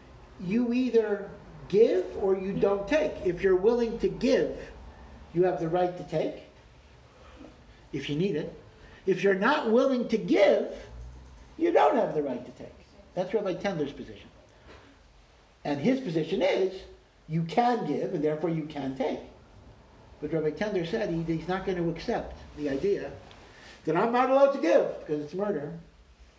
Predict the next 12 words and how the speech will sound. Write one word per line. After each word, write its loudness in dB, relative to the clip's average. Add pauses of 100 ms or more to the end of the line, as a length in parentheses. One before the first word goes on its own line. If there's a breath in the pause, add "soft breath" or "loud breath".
(160)
but -8
I -4
can -6
take. -2 (1500 soft breath)
So, 0 (840)
I 0
understand -2
intuitively -2
why -2
this -2
sounds -2
like -8